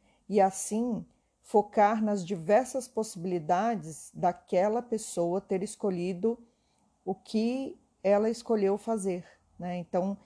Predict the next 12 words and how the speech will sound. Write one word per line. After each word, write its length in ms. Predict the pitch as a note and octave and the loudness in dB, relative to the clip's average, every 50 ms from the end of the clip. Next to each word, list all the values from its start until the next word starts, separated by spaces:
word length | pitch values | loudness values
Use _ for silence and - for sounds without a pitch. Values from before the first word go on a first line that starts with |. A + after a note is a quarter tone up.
| _ _ _ _ _ _ | _ _ _ _ _ _
é 120 | - G3 | -2 0
me 100 | F#3+ F#3+ | 0 0
colocar 800 | G3 - - A3+ G#3+ G#3 G3+ - - - A3 G#3+ A3+ A#3+ B3 A3 | 0 2 4 4 6 4 2 0 0 2 2 4 4 2 2 0
na 100 | G#3 F#3+ | 0 -2
consciência 1040 | F#3+ - - G3+ G3+ G#3+ - - - - G3 G3 G3 G3 G#3+ A#3+ B3+ B3 - - A#3 | -2 -2 -4 -4 -4 -4 -6 -8 -8 -6 -4 -4 -2 -2 -2 -4 -4 -4 -2 -2 -2
dos 280 | G3+ F#3+ A3+ A3 - - | -2 -2 -4 -4 -2 -2
outros, 640 | F3 F3 F3 F3 - - - D#3+ - - - - _ _ _ _ _ _ _ | -2 -2 -2 -4 -6 -10 -12 -12 -12 -14 -18 -20 _ _ _ _ _ _ _
é 140 | - - F3+ | -2 0 0
sair 640 | F#3+ - - - G3+ G3 F#3 F#3 F#3+ G#3 B3 C4+ C4+ | 0 0 2 4 4 6 6 4 2 0 -2 -2 0
do 160 | G#3 G#3+ A3+ | 0 0 0
meu 200 | G3+ F#3+ F#3+ F#3 | 2 0 0 -2
mundo, 800 | F3+ F3+ F3+ E3+ E3 E3 E3+ E3+ F3 F3 E3+ D3 F3+ G3+ A#3 D4 | -2 -2 -2 -2 -2 -4 -4 -4 -4 -6 -2 0 0 0 0 -2